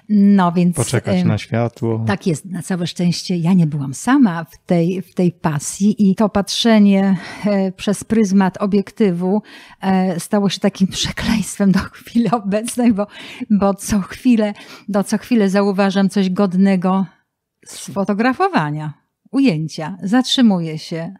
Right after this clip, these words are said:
Speaker 1: dobra grafika, świetne światło. No właśnie, i ten szczegół, i ten detal. A jak, e, mm,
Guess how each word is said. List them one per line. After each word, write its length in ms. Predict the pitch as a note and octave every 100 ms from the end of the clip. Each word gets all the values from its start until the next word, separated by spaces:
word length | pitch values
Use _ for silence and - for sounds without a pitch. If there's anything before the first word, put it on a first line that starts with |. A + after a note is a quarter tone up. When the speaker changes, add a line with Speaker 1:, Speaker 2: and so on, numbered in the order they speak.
| -
Speaker 1:
dobra 320 | A#3+ B3 B3+
grafika, 540 | A#3 F#3 - D#3+ -
świetne 400 | C#3+ - A3+ C4+
światło. 560 | B3 F#3+ D#3+ - D#3+ E3 - - - - -
No 160 | G#3
właśnie, 540 | G3 A3 G3+ E3+ - D#3+
i 60 |
ten 220 | F#3 G#3 G#3
szczegół, 460 | - - G3 F3+
i 60 | F3+
ten 220 | F#3+ F#3
detal. 420 | F3+ E3 F3 E3+ - - - -
A 160 | G3+
jak, 460 | G#3 G3+ F#3 F3+ -
e, 40 | G3+ G3 G3
mm, 420 | G3+ G3+ G3 G3